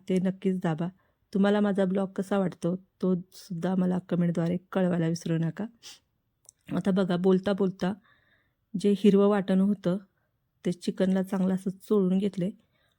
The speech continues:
आणि चिंटुकलीचं खूप दिवसापासूनचं चाललेलं की काहीतरी चटपटीत बनव, म्हणून त्याच्या आवडीचं बनवते. तर इथं ना, मी हा चिकन सिक्स्टी फाय मसाला घेतला आहे आणि हा दोन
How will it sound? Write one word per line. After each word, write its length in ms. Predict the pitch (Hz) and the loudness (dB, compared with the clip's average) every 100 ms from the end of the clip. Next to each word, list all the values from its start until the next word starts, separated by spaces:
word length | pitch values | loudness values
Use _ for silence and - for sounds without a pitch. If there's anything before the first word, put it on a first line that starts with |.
| - | -4
आणि 380 | 175 180 196 - _ _ _ _ | 0 2 0 -4 _ _ _ _
चिंटुकलीचं 640 | - 190 202 196 208 190 202 202 _ _ | -2 0 0 2 0 2 -2 -2 _ _
खूप 240 | - 202 190 | -8 -4 0
दिवसापासूनचं 680 | 202 202 196 196 190 185 190 | 0 0 0 0 0 0 0
चाललेलं 460 | 190 170 175 185 233 _ _ _ _ _ - | 0 0 0 -4 -8 _ _ _ _ _ -14
की 100 | 190 | -8
काहीतरी 500 | 196 180 170 180 185 | -2 -2 0 -2 -2
चटपटीत 540 | - 190 - 180 196 | -2 -6 -2 -2 0
बनव, 320 | 180 180 170 233 _ _ _ _ _ | 0 0 0 -2 _ _ _ _ _
म्हणून 280 | 185 185 202 220 | 0 0 0 -2
त्याच्या 260 | - 190 202 | -4 -2 0
आवडीचं 380 | 185 175 175 180 | 0 0 -2 -2
बनवते. 460 | 180 170 165 190 233 _ _ _ _ - | 0 0 -2 -4 -6 _ _ _ _ -8
तर 80 | 202 | -2
इथं 300 | 202 196 220 | 0 0 0
ना, 80 | 220 | 2
मी 180 | 214 220 | 2 2
हा 240 | 202 196 208 _ _ _ _ _ _ _ - | 0 -4 -6 _ _ _ _ _ _ _ -6
चिकन 340 | 208 208 214 | -2 0 0
सिक्स्टी 480 | 214 220 190 - 214 | 0 -2 -4 -4 -2
फाय 180 | 208 202 | 0 0
मसाला 400 | 196 190 180 175 | 0 -2 -2 0
घेतला 300 | 170 175 180 | 0 -2 -2
आहे 100 | 226 - - | -6 -10 -10
आणि 340 | 165 170 190 214 _ _ _ _ - | -4 0 0 -2 _ _ _ _ -6
हा 180 | 196 196 | -2 -2
दोन 360 | 185 190 196 | 0 2 2